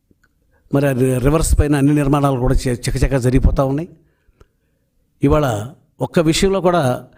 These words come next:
మన రాష్ట్రానికి నీటి విషయంలో మనకు అనుకూలంగా ఒక్క ముక్క కూడా మరి చంద్రశేఖర్ రెడ్డి గారు మాట్లాడతలేదు.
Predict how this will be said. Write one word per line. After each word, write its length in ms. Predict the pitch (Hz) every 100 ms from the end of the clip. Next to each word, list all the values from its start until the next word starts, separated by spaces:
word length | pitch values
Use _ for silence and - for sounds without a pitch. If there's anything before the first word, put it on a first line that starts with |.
| _ _ -
మన 160 | 135 135 147
రాష్ట్రానికి 500 | 151 - 156 139 127 120 - _ _ 147
నీటి 220 | 160 160
విషయంలో 500 | 160 - 156 147 123 107 - _ -
మనకు 180 | 135 131
అనుకూలంగా 400 | 143 156 170 160 143
ఒక్క 100 | -
ముక్క 180 | 143 -
కూడా 160 | 175 156
మరి 220 | 143 120 113 - _ _ _ _ -
చంద్రశేఖర్ 420 | 147 143 143 139
రెడ్డి 120 | 131
గారు 100 | 135
మాట్లాడతలేదు. 600 | 127 123 135 - 131 135